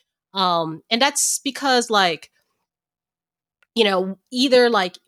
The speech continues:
between a one and five million, the business is investing in resources, so time, people,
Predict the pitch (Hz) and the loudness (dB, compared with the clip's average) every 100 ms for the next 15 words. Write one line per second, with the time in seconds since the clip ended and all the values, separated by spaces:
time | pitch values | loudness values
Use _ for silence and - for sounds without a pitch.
0 | - 208 262 214 180 214 185 - 170 185 | -12 -4 0 0 0 -2 -4 -6 -2 0
1 | 214 240 254 254 254 247 185 180 202 - | 0 2 2 2 0 -2 -4 -6 -4 -4
2 | 180 165 165 - 165 147 151 165 190 180 | -6 -8 -8 -8 -10 -10 -8 -4 -2 -2
3 | - 185 175 - - 156 - - 147 151 | -2 -4 -6 -4 -2 -4 -6 -6 -4 -2
4 | 147 147 - 165 - 147 147 | -4 -8 -14 -12 -6 -4 -4